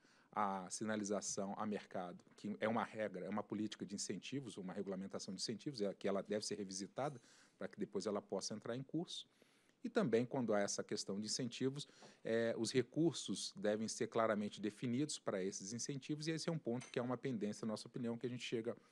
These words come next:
mais ao final. Então, é importante destacar isso. Distribuidoras veem a inovação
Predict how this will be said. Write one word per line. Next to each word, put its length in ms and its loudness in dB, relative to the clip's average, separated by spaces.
mais 260 2
ao 80 2
final. 400 -2
Então, 240 -4
é 20 0
importante 380 2
destacar 400 0
isso. 240 -4
Distribuidoras 760 -2
veem 360 2
a 60 4
inovação 800 2